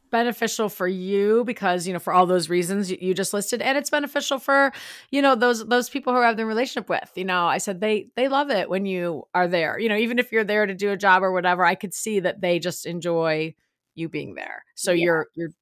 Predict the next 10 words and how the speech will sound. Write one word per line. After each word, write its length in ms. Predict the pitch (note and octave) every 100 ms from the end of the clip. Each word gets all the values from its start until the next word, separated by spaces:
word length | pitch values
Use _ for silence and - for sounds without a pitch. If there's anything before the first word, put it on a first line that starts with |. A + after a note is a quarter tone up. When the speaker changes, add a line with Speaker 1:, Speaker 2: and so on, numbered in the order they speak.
| _
Speaker 1:
it's 180 | - -
great 300 | - G3 F3+
on 160 | D#3+ E3
both 280 | E3 E3 -
ends. 360 | D#3+ D3 - -
So 140 | E3
I 80 | E3
think 160 | G3+ G3
that's 260 | F#3 -
something 540 | F3+ E3+ F3 E3 D#3+